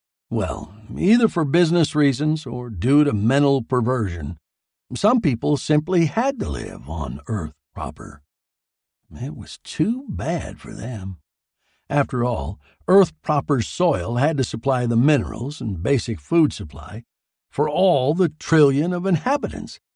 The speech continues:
In fifty years, it'd be two trillion, and space was at a premium. Houses on Earth proper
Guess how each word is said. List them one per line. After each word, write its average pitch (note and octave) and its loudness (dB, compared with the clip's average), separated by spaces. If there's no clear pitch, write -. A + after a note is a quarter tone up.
In A#2+ 2
fifty C3+ -2
years, E3+ -2
it'd D#3 -4
be F#3 0
two D4+ 0
trillion, - -12
and D3 4
space G#3+ 2
was D#3 0
at F#3 2
a G#3 -4
premium. A#3 -2
Houses G#3 4
on D#3+ 4
Earth D#3 4
proper A#2+ 0